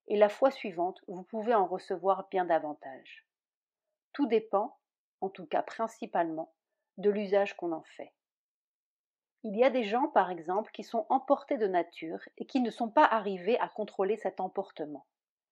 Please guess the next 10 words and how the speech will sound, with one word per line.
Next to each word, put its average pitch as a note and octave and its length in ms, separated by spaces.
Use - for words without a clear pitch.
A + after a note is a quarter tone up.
Eh A3+ 120
bien, G3+ 400
si - 220
avec A3 300
une G3+ 100
aspiration A#3+ 920
ou F#3 120
un F3+ 60
procédé G#3+ 560
quelconque, F3+ 580